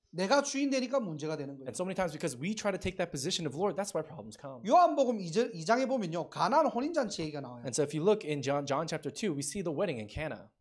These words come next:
Speaker 1: 혼인잔치의 제일 중요한 포도주가 딱 떨어진 겁니다.
Speaker 2: And so we see that in the middle of that wedding, the most important thing, the wine had fallen short.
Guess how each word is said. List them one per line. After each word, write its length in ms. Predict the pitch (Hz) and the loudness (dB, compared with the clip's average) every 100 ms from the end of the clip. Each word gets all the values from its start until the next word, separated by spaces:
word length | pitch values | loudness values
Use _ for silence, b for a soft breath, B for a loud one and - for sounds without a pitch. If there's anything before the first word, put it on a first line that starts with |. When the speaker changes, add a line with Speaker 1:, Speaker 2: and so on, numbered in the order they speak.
| - | 2
Speaker 1:
혼인잔치의 680 | 370 381 359 269 - 254 - | 2 4 4 4 4 2 4
제일 320 | 226 359 359 | 6 6 4
중요한 540 | 233 220 233 254 269 | 0 2 4 6 4
포도주가 480 | - 262 359 254 208 | 0 -2 0 0 0
딱 120 | - | -2
떨어진 300 | 220 214 147 | -4 -4 -6
겁니다. 180 | 143 - | -8 -4
Speaker 2:
And 60 | 131 | 4
so 80 | 147 | 4
we 80 | 143 | 4
see 220 | 143 208 | 2 2
that 100 | 151 165 | 2 4
in 80 | 208 | 4
the 80 | 196 | 6
middle 180 | 214 | 6
of 60 | 202 | 6
that 140 | 175 147 | 6 6
wedding, 260 | 214 147 | 4 2
the 80 | 127 | 2
most 220 | 156 208 | 2 0
important 460 | 190 165 202 165 160 | -4 -4 -4 -4 -2
thing, 160 | 202 139 | -2 0
the 80 | 127 | -2
wine 380 | 156 214 143 | 0 0 0
had 160 | 156 175 | -2 -2
fallen 320 | 127 110 98 | -2 -4 -4
short. 320 | - 175 127 | -6 -4 -6